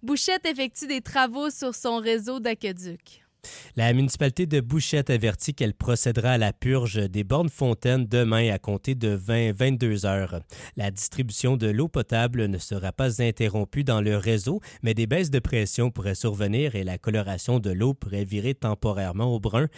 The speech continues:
Speaker 2: avertit la municipalité. Il faut laisser l'eau couler quelques minutes en attendant qu'elle redevienne claire.
Speaker 1: À Aumont, Luc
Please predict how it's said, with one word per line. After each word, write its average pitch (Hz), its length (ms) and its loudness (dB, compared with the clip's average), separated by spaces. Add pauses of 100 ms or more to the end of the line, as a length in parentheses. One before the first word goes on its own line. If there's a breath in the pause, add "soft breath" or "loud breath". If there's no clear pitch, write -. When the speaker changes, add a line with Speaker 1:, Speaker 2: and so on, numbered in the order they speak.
(160 loud breath)
Speaker 2:
avertit 104 420 -4
la 139 100 2
municipalité. 117 720 0 (380 loud breath)
Il 104 80 -2
faut 110 180 -2
laisser 104 280 -2
l'eau 117 160 2
couler 131 340 -2
quelques 113 300 -2
minutes 110 480 0
en 95 120 -2
attendant 95 540 -4
qu'elle 98 480 -4
redevienne 123 500 0
claire. 101 400 -6 (380 loud breath)
Speaker 1:
À 262 160 0
Aumont, 294 400 2
Luc 285 440 -2